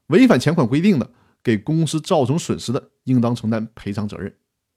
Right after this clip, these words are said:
第一百五十二条规定，董事、高级管理人员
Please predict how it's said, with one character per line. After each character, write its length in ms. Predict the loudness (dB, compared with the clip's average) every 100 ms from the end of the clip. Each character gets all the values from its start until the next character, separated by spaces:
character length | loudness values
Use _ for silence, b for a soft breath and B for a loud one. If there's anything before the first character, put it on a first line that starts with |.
| _ _ _
第 180 | 2 4
一 40 |
百 140 | 6 4
五 100 | 2
十 100 | 2
二 120 | 2
条 120 | 2
规 140 | 0
定， 160 | 0 -2 _ _ _ _ 2
董 240 | 2 2
事、 180 | -2 -4
高 340 | 0 4 4
级 140 | 4 0
管 160 | 0
理 40 | 2
人 240 | 2 4
员 220 | 2 0